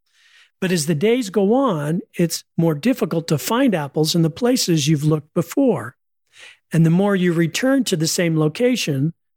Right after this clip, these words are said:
the fewer apples you find. But if you decide to go to parts of the orchard you haven't visited before,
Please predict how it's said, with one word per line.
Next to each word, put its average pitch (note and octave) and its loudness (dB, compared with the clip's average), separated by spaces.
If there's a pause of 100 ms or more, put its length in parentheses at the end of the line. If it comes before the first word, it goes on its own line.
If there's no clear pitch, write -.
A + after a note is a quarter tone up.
(120)
the D#3 2
fewer E3+ 0
apples C#3+ -2
you E3+ 2
find. G3+ -2 (720)
But G3 -2
if G3 -6
you D#4 4
decide G#3 -4
to G3 0
go F#3+ 2
to E3 -4
parts G3 -4
of E3 0
the D#3+ 2
orchard F3 0
you D3+ 4
haven't D3+ 0
visited F#3 0
before, C3+ 0